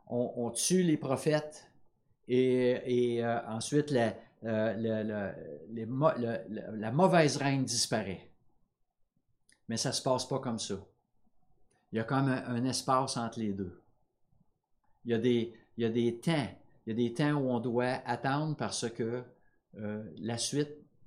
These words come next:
la suite ne nous appartient pas. Et le troisième, son plan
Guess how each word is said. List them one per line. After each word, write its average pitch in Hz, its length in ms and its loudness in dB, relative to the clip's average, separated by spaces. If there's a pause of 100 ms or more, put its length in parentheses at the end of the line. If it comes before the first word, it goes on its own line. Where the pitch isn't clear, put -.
(220)
la 117 140 -2
suite 147 280 -4
ne 127 100 0
nous 117 220 -2
appartient 107 480 -4
pas. 95 320 -8 (3250)
Et 175 160 10
le 165 120 8
troisième, 151 640 6 (1300)
son 135 260 0
plan 151 400 2